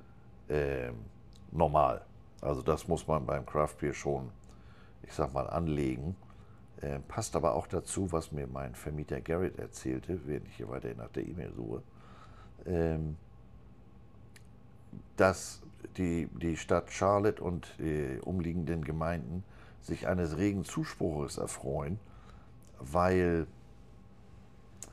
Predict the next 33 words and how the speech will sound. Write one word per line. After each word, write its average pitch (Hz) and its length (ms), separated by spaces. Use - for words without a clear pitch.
zum 78 140
Beispiel 80 420
die, 71 220
die, 69 180
die 67 180
Property 90 460
Tax, - 320
also 76 240
die, 69 280
die, 64 280
die 139 80
Grundstückssteuer, 76 920
ähm, 65 340
hier 82 240
wohl 73 100
deutlich 73 440
günstiger 60 540
ist. - 200
Also 71 300
man 71 180
kann 85 220
sich 76 180
hier 85 220
noch 80 240
Haus 92 300
und 80 160
Grund 104 300
leisten, 69 600
was 76 200
in 69 240
einigen 78 420
anderen 80 300
Städten, 80 520